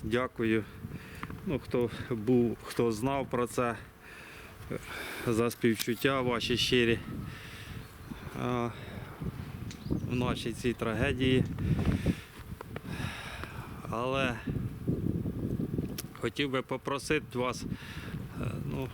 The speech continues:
дня три-чотири, ну, просто поки, ну, як, з дзвінками трошки, ну,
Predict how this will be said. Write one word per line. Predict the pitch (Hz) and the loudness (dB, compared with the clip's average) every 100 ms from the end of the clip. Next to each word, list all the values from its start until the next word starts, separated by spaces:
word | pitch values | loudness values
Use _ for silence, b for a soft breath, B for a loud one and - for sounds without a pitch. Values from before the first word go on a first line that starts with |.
| 123 113 | -4 -2
дня | 120 135 127 | 0 2 0
три-чотири, | - 139 135 110 - - - - - - - - - - - - - - - - 131 117 107 92 - - | 0 2 2 0 -8 -20 -18 -16 -12 -8 -8 -8 -10 -12 -10 -6 -4 0 2 4 2 4 2 0 -4 -6
ну, | 165 143 - | -4 -4 -2
просто | 143 135 - 135 | 0 0 0 0
поки, | 113 - 123 113 - | 0 2 2 2 -2
ну, | - - - - - - B B B B B B B - | -4 -6 -6 -8 -10 -10 B B B B B B B -4
як, | 107 104 - - B B B B 135 | -2 -2 -2 -8 B B B B -2
з | 120 131 | -2 2
дзвінками | 151 147 - 156 135 123 - - B B B B | 2 2 0 0 2 0 -4 -14 B B B B
трошки, | - 123 113 - 117 101 B B B - B B - - - - | 0 2 2 2 2 0 B B B -14 B B -20 -14 -8 -4
ну, | 147 127 | -2 -4